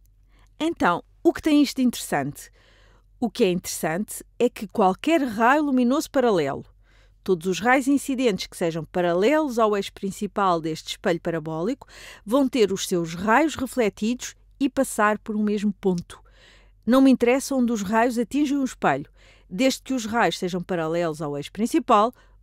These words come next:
o raio refletido vai atingir este ponto. Este ponto aqui é o foco. Este ponto é o foco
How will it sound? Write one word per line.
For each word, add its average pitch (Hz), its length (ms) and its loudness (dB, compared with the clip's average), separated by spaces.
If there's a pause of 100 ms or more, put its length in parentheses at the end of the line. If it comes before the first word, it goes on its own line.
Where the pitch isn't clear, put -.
o 233 100 0
raio 160 300 -4
refletido 196 640 -6
vai 175 180 2
atingir 165 460 -6
este 160 240 -8
ponto. - 360 -12 (540)
Este 185 260 -2
ponto 180 320 -6
aqui 269 380 -4 (100)
é 185 140 2
o 220 100 2
foco. - 540 -4 (480)
Este - 260 -4
ponto 226 460 -2
é 208 180 2
o - 140 -2
foco - 580 0